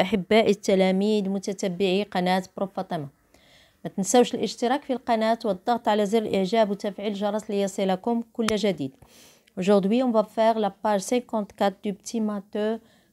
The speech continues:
la cinquième année primaire. Donc, on commence l'exercice neuf. Je colorie la base de chaque triangle qui correspond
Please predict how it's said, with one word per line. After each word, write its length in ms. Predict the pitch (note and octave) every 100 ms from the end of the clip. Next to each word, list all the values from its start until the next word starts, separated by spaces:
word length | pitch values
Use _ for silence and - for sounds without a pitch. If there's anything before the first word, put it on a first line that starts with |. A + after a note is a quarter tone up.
| -
la 200 | G3 G3
cinquième 600 | F#3 A#3 A3+ - G#3+ G3+
année 420 | G3 G3+ A#3+ C4 - -
primaire. 480 | - A#3 F#3+ C3+ C#3+ _ _ _ _ -
Donc, 200 | F3 -
on 120 | F#3+
commence 560 | F#3 F#3+ F#3+ A#3+ E4 -
l'exercice 720 | F#3+ F#3 F#3+ F#3 - F3+ -
neuf. 180 | G#3 A#3+
Je 180 | G3 G#3+
colorie 840 | G3+ C4 C4 B3 A#3 A#3 A#3+ B3 - - _ -
la 220 | G3+ G#3
base 300 | F#3+ A3+ A#3
de 120 | F#3+
chaque 480 | G3 - C4+ _ - G3 B2+ -
triangle 720 | - A#3 G#3+ G#3 A#3 A#3 A3
qui 180 | - A3+
correspond 840 | A#3+ A3+ A#3 A3+ - A3+ A#3+